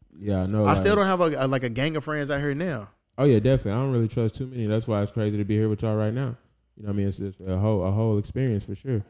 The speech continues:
Speaker 1: But it's, it is amazing. Like, I don't even think about it a lot until people ask me that question, like, "Yo, you know anybody before you moved out here?" And I'm like, "Nah." I'm like, "Oh, I didn't really think about it like that." Like, I was just like, "Sh-, I don't wanna be here not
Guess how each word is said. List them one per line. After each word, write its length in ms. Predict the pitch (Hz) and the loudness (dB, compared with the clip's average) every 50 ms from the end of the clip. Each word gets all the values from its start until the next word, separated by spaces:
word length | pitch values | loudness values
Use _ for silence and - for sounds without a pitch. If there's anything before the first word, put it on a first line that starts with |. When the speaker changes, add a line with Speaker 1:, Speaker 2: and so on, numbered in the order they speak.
| _ _ _ _ _ _ - | _ _ _ _ _ _ -4
Speaker 1:
But 140 | 95 95 98 | -2 0 2
it's, 280 | 98 95 90 - - - _ | 2 0 -2 -6 -14 -14 _
it 160 | - 104 107 | 0 2 4
is 320 | 117 135 147 143 123 113 - - | 4 6 4 4 2 0 -4 -10
amazing. 540 | - 87 98 104 107 120 120 113 101 107 104 | -6 -6 -4 -2 0 0 0 -2 -2 -4 -4
Like, 220 | 98 95 92 92 | -4 -4 -4 -4
I 80 | - 101 | -6 -6
don't 160 | 120 160 160 | -4 -4 -4
even 160 | 123 110 101 | -4 -4 -6
think 220 | - - 139 143 139 | -6 -6 -6 -4 -2
about 240 | 139 135 135 135 135 | 0 0 2 0 0
it 40 | |
a 100 | 127 131 | 0 0
lot 180 | 135 139 135 113 | 0 0 0 -2
until 200 | 113 - 127 117 | -2 -2 -4 -4
people 280 | 110 135 131 107 101 - - | -2 -4 -4 -6 -8 -8 -4
ask 300 | - 117 120 113 - 117 | -2 -2 -2 -2 -2 -2
me 100 | 117 107 | 0 0
that 160 | 107 101 98 | 2 0 0
question, 300 | - 120 113 107 - 107 | 0 0 0 0 0 0
like, 120 | 107 101 104 | -2 0 2
"Yo, 140 | 110 110 104 | 2 2 2
you 140 | 120 160 | 0 -2
know 160 | 202 151 123 147 | -4 -6 -6 -4
anybody 340 | 165 165 151 160 165 160 | -4 -2 -2 0 0 0
before 200 | 156 151 - 156 | -2 -4 -6 -10
you 60 | 156 156 | -10 -10
moved 160 | 160 160 156 | -6 -4 -2
out 40 | 156 | -2
here?" 60 | 156 | -2
And 80 | 147 | -2
I'm 100 | 151 147 | -2 -4
like, 120 | 143 127 131 | -4 -4 -2
"Nah." 300 | 127 120 120 120 123 123 - - _ _ _ _ _ _ - | -2 -2 0 -2 -2 -4 -8 -12 _ _ _ _ _ _ -20
I'm 120 | 110 110 | -16 -10
like, 140 | 104 98 98 | -6 -4 -2
"Oh, 40 | 95 | -2
I 60 | 104 | -2
didn't 160 | 131 151 160 | -2 -2 -2
really 120 | 147 123 101 | -2 -2 -2
think 260 | - - 147 160 151 | -4 -4 -6 -4 -4
about 340 | 123 107 104 101 98 - - _ - | 0 0 0 0 0 -2 -6 _ -8
it 140 | - 95 98 | -4 -2 0
like 240 | 98 95 92 95 | 0 0 -2 -2
that." 180 | - 98 92 92 | -2 -2 -2 0
Like, 220 | 92 90 87 85 | 0 -2 -2 -4
I 160 | 69 82 101 - | -4 -4 -6 -4
was 120 | - 104 | -4 -4
just 140 | 98 90 92 | -4 -4 -4
like, 180 | 95 90 90 | -6 -8 -8
"Sh-, 200 | 90 - - - _ _ _ _ _ _ _ _ _ _ _ - | -10 -12 -16 -18 _ _ _ _ _ _ _ _ _ _ _ -8
I 60 | 90 | -6
don't 200 | 120 151 147 131 | -4 -4 -2 -2
wanna 140 | 127 120 113 | -2 -2 -2
be 300 | 107 107 120 120 120 120 | -2 -2 0 0 0 0
here 400 | 127 127 120 117 113 104 - - _ _ _ _ _ - | 2 0 0 0 -2 -2 -6 -10 _ _ _ _ _ -20
not 460 | 87 90 95 104 117 120 - - | -20 -12 -6 -4 -4 -4 -4 -8